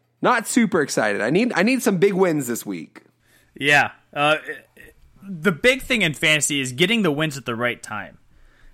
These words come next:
Speaker 2: And, um, sometimes even in the middle of the season, there, there's big matchups against teams that you know are gonna be super good, and it's super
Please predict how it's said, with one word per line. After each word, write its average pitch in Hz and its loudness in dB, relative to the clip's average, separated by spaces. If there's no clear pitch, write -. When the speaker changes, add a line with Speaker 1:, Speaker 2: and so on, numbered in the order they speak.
Speaker 2:
And, 127 2
um, 113 0
sometimes 196 2
even 170 -4
in 147 -2
the 135 -8
middle 156 -4
of 139 -8
the 127 -8
season, 139 -6
there, 143 -2
there's 123 -8
big 139 -4
matchups 135 -4
against 117 -10
teams 117 -10
that 110 -18
you 110 -12
know 127 -2
are 120 -8
gonna 117 -10
be 107 -12
super 113 -14
good, 110 -10
and 117 -10
it's 107 -12
super 135 -6